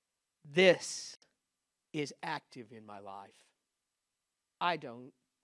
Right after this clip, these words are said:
care. I don't care what the devil says.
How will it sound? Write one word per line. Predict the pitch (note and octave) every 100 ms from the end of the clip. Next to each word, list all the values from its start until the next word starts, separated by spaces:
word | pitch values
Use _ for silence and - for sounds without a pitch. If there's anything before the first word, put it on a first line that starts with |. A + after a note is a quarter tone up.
| _ _
care. | - B2 G#2 - _ _ _ _ _ _ _ _ _ _ _ _ _ _ _ _ _ _ _ _ _ _ _ _ _ _ _ _ _ _ _ _ _ _ _ _ -
I | E3+
don't | F3 F3
care | - F3+ E3
what | D#3 D#3
the | D#3+
devil | D3+ D3+ D#3
says. | - D#3+ D3+ D#3+ -